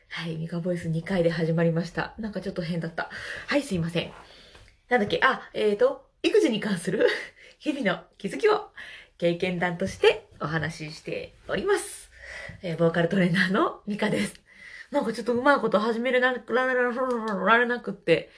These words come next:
ドタバタしちゃったな。まあ、いいか。<laughs> はい。ではですね、今日も、まあ、育児の話と、えーと、ボイストレーニング？まあ、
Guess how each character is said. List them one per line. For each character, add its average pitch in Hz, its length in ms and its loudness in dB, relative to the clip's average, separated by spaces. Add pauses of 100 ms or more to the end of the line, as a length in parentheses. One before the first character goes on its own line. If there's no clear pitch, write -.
(340)
ド 208 140 -2
タ 196 120 2
バ 160 120 -2
タ 160 160 -4
し - 60 -12
ち - 100 -8
ゃ - 20 -12
っ - 60 -14
た - 100 -6
な。 - 240 -6 (560)
ま - 100 -2
あ、 - 180 -4
い 170 60 -8
い - 60 -14
か。 - 100 -4 (800)
<laughs> - 760 -8
は 262 440 6
い。 226 160 4 (340)
で 220 220 8
は 196 200 2
で 170 200 4
す 170 140 -8
ね、 185 680 0
今 170 200 0
日 160 40 -4
も、 220 320 0
ま 190 80 -8
あ、 - 40 -10
育 175 240 -4
児 160 100 -10
の 156 100 -8
話 175 640 -6 (240)
と、 - 340 4 (440)
え 160 260 -2
ー 151 60 -10
と、 - 480 -8
ボ 185 80 4
イ 208 60 0
ス - 40 -10
ト 247 80 0
レ 247 100 2
ー - 20 -2
ニ 180 120 -2
ン 180 60 -4
グ？ 285 180 2 (180)
ま 190 280 -10
あ、 - 140 -16